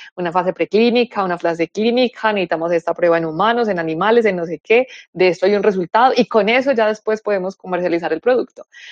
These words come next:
A diferencia de cuando uno tiene un producto digital, que en realidad es como, sáquelo así, saque un formulario y mire a ver qué tal, y, y listo, ponga unos términos y condiciones, y, y listo. Eh, entonces,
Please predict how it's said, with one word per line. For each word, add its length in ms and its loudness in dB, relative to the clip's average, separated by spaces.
A 120 4
diferencia 480 2
de 60 -2
cuando 180 -4
uno 80 -8
tiene 140 -6
un 40 -10
producto 280 -4
digital, 600 -4
que 460 -6
en 120 -10
realidad 360 -2
es 100 -6
como, 300 -4
sáquelo 320 2
así, 380 2
saque 200 -4
un 80 -4
formulario 480 0
y 40 0
mire 180 -4
a 60 0
ver 140 -2
qué 140 -4
tal, 340 2
y, 220 -2
y 460 -4
listo, 300 -6
ponga 180 -8
unos 140 -4
términos 300 -4
y 40 -6
condiciones, 720 0
y, 60 -2
y 180 -6
listo. 320 -14
Eh, 240 4
entonces, 480 0